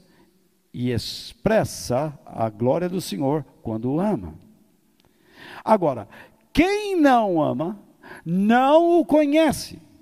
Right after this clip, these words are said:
pois, porque Deus é amor.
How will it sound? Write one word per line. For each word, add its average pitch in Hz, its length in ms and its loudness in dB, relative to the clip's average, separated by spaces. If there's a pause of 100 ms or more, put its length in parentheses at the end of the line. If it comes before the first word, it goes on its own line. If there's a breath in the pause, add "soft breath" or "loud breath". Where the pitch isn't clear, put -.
(680)
pois, 190 760 2 (440)
porque 190 880 4 (1040 soft breath)
Deus 190 840 0 (400)
é 196 580 0 (580)
amor. 180 600 -2